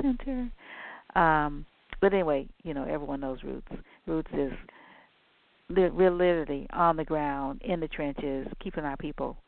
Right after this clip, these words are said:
healthy and safe. And, uh, so the, the founder of Roots is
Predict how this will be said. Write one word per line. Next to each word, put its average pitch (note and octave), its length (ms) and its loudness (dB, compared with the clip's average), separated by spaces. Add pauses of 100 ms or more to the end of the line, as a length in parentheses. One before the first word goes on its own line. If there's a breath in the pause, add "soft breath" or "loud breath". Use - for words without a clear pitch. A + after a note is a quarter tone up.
(180)
healthy - 500 -4
and F3+ 140 -10 (120)
safe. - 260 -6 (680 soft breath)
And, C#3+ 480 -8
uh, C#3 140 -6 (220)
so D3+ 160 -2
the, C#3 220 -4 (380 loud breath)
the F3 80 -6
founder D#3+ 440 2
of C3+ 200 -4
Roots C#3 320 -6 (380)
is D3+ 100 -2